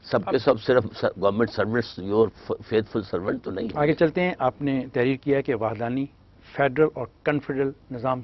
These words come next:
Speaker 2: سب
Speaker 1: جائز
Speaker 2: جائز
Speaker 1: ہے۔
Speaker 2: ہیں۔
Speaker 1: بالکل۔
Speaker 2: اب پہلی بنیادی بات تو ہے کہ federal اور confederal نظام آپس میں متصادم بھی ہیں۔
Speaker 1: Federal and confederal؟
Speaker 2: Federation اور confederation میں فرق ہے۔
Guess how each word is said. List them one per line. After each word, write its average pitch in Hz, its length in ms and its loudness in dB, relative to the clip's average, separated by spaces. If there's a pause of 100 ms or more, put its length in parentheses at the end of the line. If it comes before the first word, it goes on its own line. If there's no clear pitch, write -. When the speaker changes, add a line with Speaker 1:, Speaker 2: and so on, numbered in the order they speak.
Speaker 2:
سب - 300 2 (320)
Speaker 1:
جائز 90 180 4
Speaker 2:
جائز 110 280 0
Speaker 1:
ہے۔ - 40 -20
Speaker 2:
ہیں۔ - 340 -16
Speaker 1:
بالکل۔ - 300 -10 (480)
Speaker 2:
اب 208 100 8 (400)
پہلی 240 180 8
بنیادی 190 220 2
بات 151 200 4
تو 165 60 2
ہے 165 60 2
کہ 165 140 -2
federal 143 260 4
اور 147 80 6
confederal 139 360 0
نظام 123 320 -2 (260)
آپس - 360 -8
میں 131 140 -10 (160)
متصادم 120 680 -6
بھی 95 140 -14
ہیں۔ - 380 -20 (680)
Speaker 1:
Federal 123 440 4
and 120 100 -2
confederal؟ 113 380 -4 (1080)
Speaker 2:
Federation 156 400 -2
اور 147 160 2
confederation 131 480 -2
میں 123 80 -8
فرق - 320 -8
ہے۔ - 40 -20